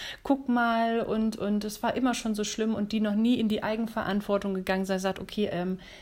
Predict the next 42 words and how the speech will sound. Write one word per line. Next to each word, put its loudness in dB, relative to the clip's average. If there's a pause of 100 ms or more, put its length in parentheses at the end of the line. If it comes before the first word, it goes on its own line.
(260)
ich -2
muss 0
mich 0
retten, 0
sonst -2
rettet -2
mich -4
keiner.“ 0 (260)
Die 2
nutzen 4
das 0
natürlich, -2
das -2
ist -6
dann, 0 (120)
würde 2
ich -4
mal 0
so 0
vorsichtig -2
zuordnen, 0 (340)
die, 4
die 2
eine 4
Maske 0
tragen, 0
sagen, 0
„Ja“, 2 (380)
also, 0
und 4
hier 4
kommt 2
jemand 2
ohne 8
Maske 2
und -2
dann 0
sagen 0
die -2
natürlich -4
zu -8
dem 0